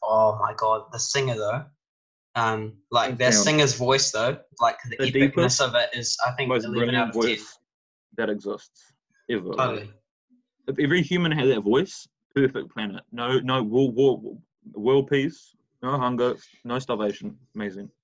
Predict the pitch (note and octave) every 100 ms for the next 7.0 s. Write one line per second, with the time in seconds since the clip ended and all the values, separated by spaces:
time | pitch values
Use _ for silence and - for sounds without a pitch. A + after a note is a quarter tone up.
0 | - C3+ D3 D3 D3 - C3+ B2 A#2 A2
1 | G#2+ A2 A2+ A2+ A2 - B2+ A#2+ A#2 A2
2 | G#2+ - - G#2+ - A2+ A2 A2+ A2 G#2
3 | G#2+ A2+ A2 G#2+ G#2+ - - B2 A2+ A#2+
4 | A#2+ A#2 - C#3+ C3 B2+ - C3+ C3 B2
5 | A#2+ A#2 - A#2+ A#2 - A#2+ A#2 B2+ _
6 | _ _ _ - A#2 A2 G#2+ A2 G#2+ -